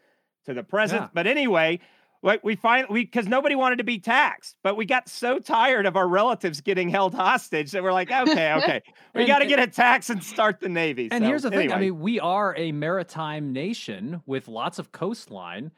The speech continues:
Speaker 2: And for that reason, and for the reasons that Chris just explained, and for what was Kate was, Kate was just describing in terms of keeping our shipping lanes open around the world, uh, you know,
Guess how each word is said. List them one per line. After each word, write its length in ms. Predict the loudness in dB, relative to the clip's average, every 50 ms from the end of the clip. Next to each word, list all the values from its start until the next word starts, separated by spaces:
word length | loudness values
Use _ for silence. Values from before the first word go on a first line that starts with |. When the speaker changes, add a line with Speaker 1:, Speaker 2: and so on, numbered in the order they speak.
| _ _ _ _ -12
Speaker 2:
And 360 | -10 -8 -6 -6 -8 -10 -12
for 400 | _ -8 -6 -4 -4 -4 -4 -6
that 320 | -6 -4 -4 -4 -4 -6
reason, 400 | -6 -6 -8 -6 -6 -8 -8 -8 -8
and 280 | -8 -8 -8 -8 -8
for 180 | -10 -10 -10 -10
the 80 | -8
reasons 540 | -8 -8 -8 -8 -8 -8 -6 -6 -6 -6 -8
that 240 | -8 -8 -8 -10 -10
Chris 280 | -10 -10 -10 -10 -10 -10
just 240 | -12 -14 -12 -14
explained, 460 | -16 -18 -18 -14 -12 -12 -10 -10 -10 -10
and 240 | -10 -10 -10 -10
for 180 | -10 -8 -8 -8 -8
what 100 | -8 -10
was 140 | -12 -12 -10
Kate 200 | -10 -10 -8 -8
was, 120 | -10 -12 -12 _
Kate 160 | -10 -10 -8
was 80 | -8 -8
just 140 | -10 -10 -10
describing 420 | -12 -8 -6 -4 -4 -4 -4 -6
in 80 | -8 -8
terms 280 | -8 -10 -10 -10 -12
of 100 | -14 -14
keeping 400 | -12 -12 -10 -8 -8 -8 -8 -10 -12 _ -20 _ -8
our 140 | -6 -6 -6
shipping 360 | -6 -6 -8 -8 -6 -6 -6
lanes 380 | -6 -4 -4 -4 -4 -4 -6 -6 -4 -4
open 460 | -4 -4 -4 -6 -6 -6 -6 -6 -6
around 380 | -6 -6 -6 -6 -6 -6 -6
the 60 | -8 -10
world, 600 | -8 -8 -6 -6 -4 -4 -4 -4 -6 -10 -12 -16 _ _ _ _ _ _ -14 -10
uh, 380 | -8 -6 -6 -6 -6 -6 -8 -8 -10
you 100 | -10 -8
know, 200 | -8 -8 -8 -8